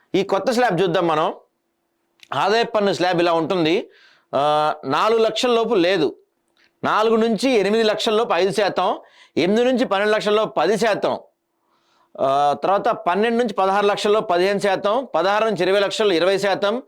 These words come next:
ఇరవై నుంచి ఇరవై నాలుగు లక్షలు ఇరవై ఐదు శాతం, ఇరవై నాలుగు లక్షలు ఆ పైన వస్తే ఎటువంటి ముప్పై శాతం పన్ను ఉంటుంది. So, దాదాపుగా ఇప్పుడు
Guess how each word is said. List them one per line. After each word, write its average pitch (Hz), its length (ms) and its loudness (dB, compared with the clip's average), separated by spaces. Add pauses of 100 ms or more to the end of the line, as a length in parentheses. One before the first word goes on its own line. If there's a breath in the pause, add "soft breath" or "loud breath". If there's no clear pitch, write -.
(400 loud breath)
ఇరవై 196 180 2
నుంచి 233 140 0
ఇరవై 202 120 2
నాలుగు 202 180 0
లక్షలు 196 200 -2
ఇరవై 185 220 2
ఐదు 196 100 0
శాతం, 190 360 0
ఇరవై 196 140 0
నాలుగు 214 160 0
లక్షలు 214 300 0
ఆ 185 140 2
పైన 196 320 0
వస్తే 240 500 -2 (640)
ఎటువంటి 196 840 0 (120)
ముప్పై 165 260 -2
శాతం 175 280 -2
పన్ను 147 240 -2
ఉంటుంది. 98 340 -6 (760 loud breath)
So, 196 80 0
దాదాపుగా 214 460 0
ఇప్పుడు 208 560 0